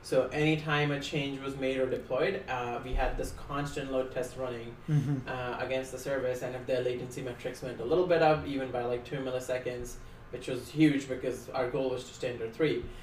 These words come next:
Speaker 1: um, then people would be like, "Oh my God, this is crazy. We need to go now diagnose, figure out what's going on, and fix that." Um, so that's when I started learning or getting more into runtime performance of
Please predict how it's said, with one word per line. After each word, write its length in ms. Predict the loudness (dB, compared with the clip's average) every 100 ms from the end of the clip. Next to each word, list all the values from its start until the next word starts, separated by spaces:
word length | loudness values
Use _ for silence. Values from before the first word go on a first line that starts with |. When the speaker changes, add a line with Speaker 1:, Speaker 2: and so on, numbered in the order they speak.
| -14 -10 -4
Speaker 1:
um, 560 | -2 0 -2 -4 -6 -6 -6 -8 -10 -14 -16 -16 0
then 300 | 2 2 2
people 200 | 2 4
would 120 | 4
be 80 | 6
like, 160 | 6 6
"Oh 140 | 4
my 120 | 0
God, 280 | -2 -4 -2
this 140 | -2
is 160 | -2 -10 -10
crazy. 380 | -6 -4 0 2
We 80 | 2
need 160 | 0
to 80 | -2
go 280 | 0 2 2
now 480 | 0 -2 -4 -2 -4 0
diagnose, 600 | 2 2 0 -2 -4 -4
figure 300 | -6 -2 0
out 280 | 0 0 -2
what's 160 | -4 -6
going 240 | -8 -8
on, 260 | -8 -8 -8
and 140 | -8
fix 220 | -10 -10
that." 260 | -8 -8 -10 -14 -18 -18 -18 -12
Um, 480 | -6 -4 -2 -4 -6
so 140 | 0 6
that's 260 | 8 8
when 100 | 4
I 140 | 2 0
started 400 | 0 2 2 0
learning 420 | -2 -2 -4 -2
or 140 | -2
getting 340 | 0 0 0 -4
more 240 | -2 -2 -2
into 760 | -4 -6 -2 2 4 2 0 -4 -8
runtime 800 | -4 -2 -4 -6 -4 -2 -2 -2
performance 560 | -4 -6 -4 -2 -2 -4
of 220 | -4 -6